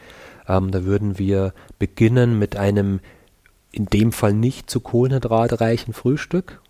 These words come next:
äh, weil das möglicherweise den Fettstoffwechsel ein bisschen beeinflussen könnte in negativer Weise.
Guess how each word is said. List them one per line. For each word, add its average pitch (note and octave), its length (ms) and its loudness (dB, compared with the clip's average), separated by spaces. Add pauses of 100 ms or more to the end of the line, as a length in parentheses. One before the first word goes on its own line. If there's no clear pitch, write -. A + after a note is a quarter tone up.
(200)
äh, G2+ 60 -6
weil G2+ 260 -4
das - 400 -6
möglicherweise A2+ 1000 2
den G#2 120 -2
Fettstoffwechsel - 800 -4
ein G2+ 80 -2
bisschen A#2+ 540 -4
beeinflussen B2+ 640 -6
könnte C#3+ 300 -2
in G2+ 120 0
negativer B2 640 -4
Weise. A#2 380 -4